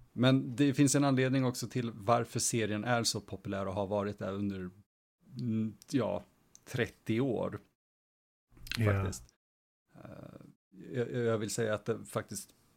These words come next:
Speaker 1: publicerades typ nittiotvå.
Speaker 2: Jag kan, eh,
Speaker 1: Först och
Speaker 2: kan,
Speaker 1: främst.
Speaker 2: vad kan du om bakgrunden? Jag kan ta lite kort om vad som det är för,
Speaker 1: Eh.
Speaker 2: eh,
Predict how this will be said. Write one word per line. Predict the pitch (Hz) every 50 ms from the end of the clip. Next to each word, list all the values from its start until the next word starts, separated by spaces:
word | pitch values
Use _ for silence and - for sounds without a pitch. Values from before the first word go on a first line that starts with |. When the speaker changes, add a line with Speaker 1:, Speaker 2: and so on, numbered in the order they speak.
| _ -
Speaker 1:
publicerades | - 117 92 98 117 - - - 110 101 101 107 113 143 139 -
typ | - 247 -
nittiotvå. | - 170 175 180 185 185 - - 180 - - - - - - 92 95 110 117 - 320 - 427 415 - _ _ _ _ _ - - - -
Speaker 2:
Jag | 147 147 -
kan, | - - 143 139 156 220 240
eh, | 226 214
Speaker 1:
Först | 202 202 202 208 208 -
och | 175 175 175
Speaker 2:
kan, | 180 190 - -
Speaker 1:
främst. | 170 165 170 165 160
Speaker 2:
vad | 165 -
kan | - 170 135 117
du | 120
om | 143 180
bakgrunden? | - 202 165 - - - 127 127 127
Jag | 127 -
kan | - 139 135
ta | - 156 139 123
lite | 120 117 - -
kort | - - 135 - - - - - - -
om | 139 127 117
vad | 117 110
som | - - 117 113 107 104 - - - _ _ _ _ _ _ _ _ _ - - -
det | - 127
är | 110
för, | 101 - 135 127 123 127 127 147 - - - - -
Speaker 1:
Eh. | 143 135
Speaker 2:
eh, | 131 131 131 127 127 127 127 123 123 117